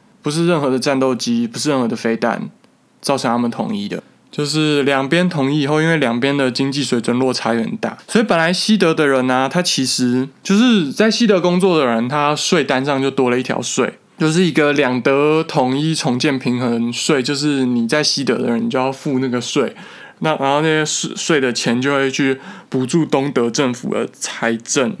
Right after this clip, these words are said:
之类的，就是他们希望他们达到一个这样子的平衡。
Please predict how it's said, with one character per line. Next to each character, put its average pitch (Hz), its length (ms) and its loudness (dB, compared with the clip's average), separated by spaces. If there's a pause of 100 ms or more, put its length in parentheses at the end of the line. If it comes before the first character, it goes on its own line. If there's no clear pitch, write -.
(100)
之 143 160 2
类 139 140 2
的， 120 60 0
就 143 120 0
是 180 160 2
他 175 100 2
们 151 160 0
希 139 220 -2
望 135 240 2
他 131 80 0
们 120 280 -2 (480)
达 123 160 0
到 143 160 2
一 127 40 -2
个 127 100 0
这 120 100 0
样 127 120 0
子 110 80 -2
的 120 60 -2
平 - 280 -8
衡。 - 220 -8